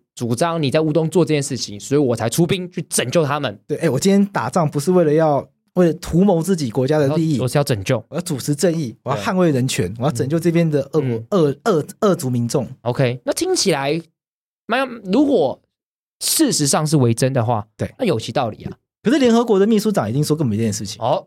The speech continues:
Speaker 1: 所以联合国说没有这件事情，没有这个前提。
Speaker 2: 一个，一个是联合国秘书长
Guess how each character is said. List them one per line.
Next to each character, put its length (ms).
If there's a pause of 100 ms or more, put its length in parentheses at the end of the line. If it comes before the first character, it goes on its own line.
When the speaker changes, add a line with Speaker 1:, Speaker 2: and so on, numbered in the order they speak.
(160)
Speaker 1:
所 80
以 20
联 100
合 120
国 160
说 140
没 100
有 80
这 80
件 100
事 140
情， 180
没 180
有 100
这 100
个 60
前 200
提。 320
Speaker 2:
一 60
个， 0
一 40
个 40
是 60
联 180
合 100
国 140
秘 140
书 160
长 200